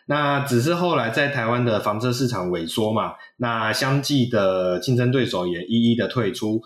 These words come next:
好，在二零一七年那个时候附近的竞争对手其实也不少哦，像比如说福特的 Escort，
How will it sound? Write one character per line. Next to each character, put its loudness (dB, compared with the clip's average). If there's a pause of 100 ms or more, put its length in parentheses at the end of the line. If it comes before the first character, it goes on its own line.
(180)
好， -4
在 0
二 2
零 4
一 0
七 -2
年 2
那 2
个 2
时 -6
候 2
附 2
近 2
的 0
竞 0
争 2
对 4
手 -2
其 0
实 2
也 0
不 0
少 0
哦， -6
像 -4
比 -8
如 -4
说 0 (440)
福 2
特 0
的 0
Escort， -4